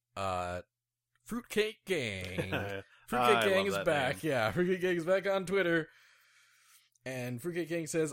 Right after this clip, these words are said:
Speaker 1: "I've been playing Smash.
Speaker 2: Oh.
Speaker 1: But I've been trying all characters.
Speaker 2: Ah.
Speaker 1: I realized that Ganon is the most fun to play with."
Speaker 2: Hmm.
Speaker 1: Uh, p-, little, little hands clasped together emoji.
Speaker 2: <laughs> No, I, I like Ganon.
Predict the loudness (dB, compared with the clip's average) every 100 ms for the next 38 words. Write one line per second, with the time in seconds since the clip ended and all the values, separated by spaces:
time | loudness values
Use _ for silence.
0 | -2 -2 0 -2 -4 -4 -4 -4 -4 -2
1 | -2 -2 -4 -6 -4 2 2 2 _ _
2 | _ -4 0 0 0 2 2 0 -4 _
3 | -2 0 0 -2 -6 -4 0 -2 -4 -12
4 | -12 -12 -10 -10 -12 -16 -6 -4 -2 0
5 | 0 0 -2 -8 -8 -6 -4 -4 -6 -8
6 | -10 -8 -6 -4 -4 -4 -6 -6 -6 -8
7 | -10 -6 -4 -4 -8 -10 -12 -10 -10 _
8 | _ _ _ -16 -10 -8 -6 -8 -10 -14
9 | -16 -16 -14 -10 -6 -6 -4 -4 -4 -4
10 | -4 -4 -6 -8 -6 -6 -8 -10 -4 -2
11 | -4 -6 -4 2 2 0 -8 -18 -20 -20
12 | -8 2 4 4 4 4 4 0 -4 -8
13 | -8 -16